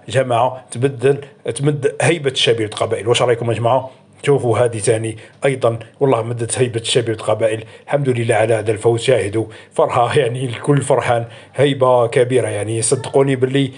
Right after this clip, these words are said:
حاجة مليحة، يعني صورة تمد باللي أنه الزعيم قادم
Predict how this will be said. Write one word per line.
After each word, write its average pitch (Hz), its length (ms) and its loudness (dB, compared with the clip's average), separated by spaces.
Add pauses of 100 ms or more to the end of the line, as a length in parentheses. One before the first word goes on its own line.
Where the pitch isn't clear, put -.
(140)
حاجة 185 220 2
مليحة، 156 340 -2
يعني 107 300 -6
صورة 147 480 2 (260)
تمد 190 300 0 (300)
باللي 151 380 -2
أنه 147 380 2
الزعيم 143 420 4 (500)
قادم 117 460 -2